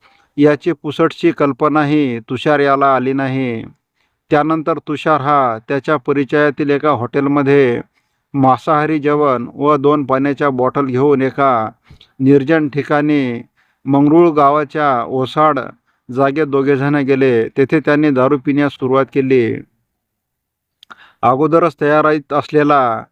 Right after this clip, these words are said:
सागरने मद्य पिण्याचे केवळ नाटक सुरू केले. कधी गोड बोलून तर कधी हक्काने बळजबरी करून सागरने तुषार याला मोठ्या प्रमाणात दारू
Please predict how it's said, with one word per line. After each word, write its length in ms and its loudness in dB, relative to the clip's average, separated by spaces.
सागरने 640 0
मद्य 380 0
पिण्याचे 480 0
केवळ 360 2
नाटक 380 -4
सुरू 240 -4
केले. 540 0
कधी 300 4
गोड 260 2
बोलून 580 0
तर 300 -2
कधी 320 0
हक्काने 520 -2
बळजबरी 540 0
करून 440 2
सागरने 640 0
तुषार 400 -2
याला 360 2
मोठ्या 320 -6
प्रमाणात 460 -2
दारू 260 -2